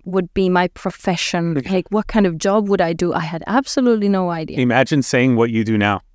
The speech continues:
Speaker 1: Yeah.
Speaker 2: As, like, an eighteen, nineteen, twenty year old.
Speaker 1: Exactly. I had no idea.
Speaker 2: Impossible, right?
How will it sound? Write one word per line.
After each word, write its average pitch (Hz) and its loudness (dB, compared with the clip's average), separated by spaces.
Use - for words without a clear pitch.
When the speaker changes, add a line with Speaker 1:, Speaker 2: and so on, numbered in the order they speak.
Speaker 1:
Yeah. 240 4
Speaker 2:
As, 107 4
like, 107 2
an 113 2
eighteen, 110 0
nineteen, 104 0
twenty 104 0
year 98 0
old. 104 -4
Speaker 1:
Exactly. 277 0
I 247 2
had 254 -2
no 294 6
idea. 277 2
Speaker 2:
Impossible, 185 0
right? 107 -4